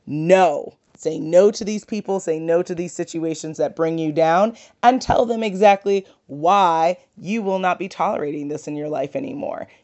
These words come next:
You deserve to feel as confident, as beautiful, as capable, as amazing as you really are. All right, so let's recap. What are the four ways to boost your confidence? Choose to be confident is one.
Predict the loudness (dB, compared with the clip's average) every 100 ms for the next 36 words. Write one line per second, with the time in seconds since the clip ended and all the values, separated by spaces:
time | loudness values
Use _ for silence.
0 | -12 -4 -2 0 -2 0 4 4 4 -2
1 | -8 -4 -2 0 -2 -6 -6 -4 -4 -4
2 | -4 -4 -4 -6 -6 -6 -4 -4 -4 -6
3 | -10 -8 -4 -4 -4 -6 -8 _ -2 0
4 | 0 0 0 -2 -4 -4 -4 -2 -2 -2
5 | -4 -6 -8 -12 _ _ -4 2 2 2
6 | -2 0 0 0 -4 -2 -4 0 0 2
7 | 0 0 0 4 4 2 -2 -6 -4 -4
8 | -4 0 0 0 -2 -2 -8 _ _ -2
9 | 4 6 4 -2 -4 -4 -4 -6 -6 -6
10 | -6 -8 -4 -4 -6